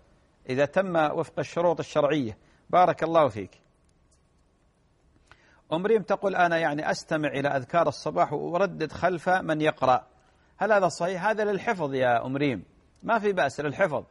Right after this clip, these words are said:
لكن أنت ما تكونين قد قرأتي ال-، الأذكار الصباح، إلا إذا تقول: "أنا ما أحفظ،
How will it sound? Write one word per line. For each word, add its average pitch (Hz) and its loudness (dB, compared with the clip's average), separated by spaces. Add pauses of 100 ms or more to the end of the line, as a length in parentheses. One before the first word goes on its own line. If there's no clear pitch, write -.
(420)
لكن 143 -2
أنت 190 -4
ما 208 -2
تكونين 185 -4
قد 160 -2
قرأتي 185 -2 (500)
ال-، 135 -2
الأذكار 127 0
الصباح، 139 -4
إلا 165 0 (420)
إذا 143 -4
تقول: 180 -2
"أنا 170 0
ما 208 0
أحفظ، 160 2